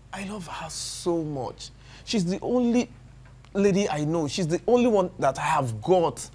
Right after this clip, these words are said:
Mommy, Sherry, tí A S àti A S tó bá fẹ́ra wọn. As a matter of fact, téèyàn bá lóyún, tá bá lọ sí hospital, láti inú oyún, a lè check genotype ọmọ. So tó bá dẹ̀ jẹ́ pé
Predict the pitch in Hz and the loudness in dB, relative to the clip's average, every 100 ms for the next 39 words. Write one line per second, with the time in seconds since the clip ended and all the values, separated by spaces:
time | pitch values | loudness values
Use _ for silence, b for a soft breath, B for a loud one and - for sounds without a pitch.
0 | B B B 147 147 127 - - - - | B B B 4 4 4 -14 -20 -18 -10
1 | 151 156 - - - 156 151 - 160 147 | -8 -8 -12 -18 -8 -8 -8 -10 -8 -6
2 | 117 107 - 113 127 - 123 107 - - | -6 -10 -14 -12 -10 -8 -8 -10 -12 -12
3 | 117 123 - 117 104 104 101 B - 123 | -12 -12 -10 -10 -10 -14 -18 B -12 -8
4 | 143 170 160 135 117 - 151 151 117 131 | -8 -8 -12 -12 -14 -12 -10 -8 -10 -8
5 | 127 127 131 131 B B B B B B | -6 -6 -6 -10 B B B B B B
6 | - 160 190 156 - 151 185 - 156 - | -14 -8 -6 -6 -8 -10 -10 -8 -10 -10
7 | - - - - - 180 175 170 175 165 | -20 -20 -14 -10 -6 -4 -2 -2 -4 -4
8 | 170 135 - - 185 123 165 170 175 151 | -4 -6 -6 -2 -2 0 -2 -4 -6 -10
9 | 131 123 120 B B - 208 226 247 196 | -8 -8 -8 B B -4 -2 -2 -2 -2
10 | 156 185 | -2 -4